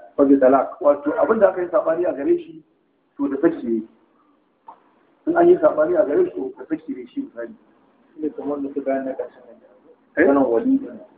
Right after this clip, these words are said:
Speaker 2: Eh. An yi, an yi sabani kamar aure,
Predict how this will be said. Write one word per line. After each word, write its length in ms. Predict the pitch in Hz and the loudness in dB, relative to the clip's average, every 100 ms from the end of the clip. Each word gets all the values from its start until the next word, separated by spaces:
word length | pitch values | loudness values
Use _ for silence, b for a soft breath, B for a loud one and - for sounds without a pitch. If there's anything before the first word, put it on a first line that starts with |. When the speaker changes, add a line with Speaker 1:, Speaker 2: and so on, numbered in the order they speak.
| _ 139 | _ 0
Speaker 2:
Eh. 240 | 131 123 - _ _ _ _ _ _ _ _ _ - - _ - | 0 0 -8 _ _ _ _ _ _ _ _ _ -20 -20 _ 0
An 140 | 160 | 2
yi, 60 | 190 | 2
an 80 | 185 | 0
yi 80 | 190 | 2
sabani 300 | 160 151 147 | 0 0 -4
kamar 180 | 147 175 | -2 0
aure, 380 | 175 180 175 | 2 2 -2